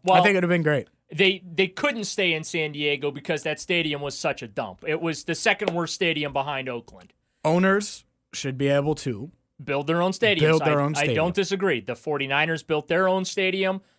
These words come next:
Speaker 2: The Golden State Warriors built their own arena. The San Francisco Giants built their own ballpark.
Speaker 1: Mm-hmm.
Speaker 2: The Los Angeles Dodgers renovated Dodger Stadium. The Los Angeles Lakers and Clippers built the arena.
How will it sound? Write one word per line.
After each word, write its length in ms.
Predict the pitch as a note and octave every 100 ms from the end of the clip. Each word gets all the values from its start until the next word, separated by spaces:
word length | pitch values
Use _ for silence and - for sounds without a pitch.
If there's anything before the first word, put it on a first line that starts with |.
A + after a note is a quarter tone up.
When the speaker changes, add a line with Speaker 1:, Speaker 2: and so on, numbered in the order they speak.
| _ -
Speaker 2:
The 60 |
Golden 300 | - C3+ B2+
State 260 | B2+ C3 B2
Warriors 480 | C#3 E3 E3+ E3 C#3+
built 260 | D3+ C#3
their 260 | F3 F#3 F3+
own 140 | F3+
arena. 520 | F3 F3 F3 F3 E3+ - _
The 60 | -
San 220 | - C#3
Francisco 440 | - A#2 B2 - A2+
Giants 420 | C3+ D3 D3+ C3+
built 280 | C#3 B2+ -
their 180 | A#2+
own 160 | A2 A2+
ballpark. 720 | D#3 E3+ F3 - F3 E3 -
Speaker 1:
Mm-hmm. 240 | A2 G2+ C#3 _
Speaker 2:
The 140 | C3+
Los 280 | C3 C3 C3
Angeles 420 | D3 C3+ B2 A2+
Dodgers 500 | - D3 D3+ D3+ C#3+ B2+
renovated 560 | C3 C3+ B2 B2+ B2
Dodger 360 | B2+ B2 A2+ A#2
Stadium. 640 | - F3+ F3+ F3 F3 F3 F3 _ _ -
The 80 |
Los 280 | B2+ B2+ B2
Angeles 500 | C3+ B2+ B2+ A#2 -
Lakers 560 | D3 D#3 E3 D#3 C#3+ -
and 160 | B2
Clippers 460 | A#2 F3 E3+ E3+ D3+
built 300 | - C#3 B2
the 120 | B2
arena. 600 | A#2 C#3 E3+ F3 E3 E3+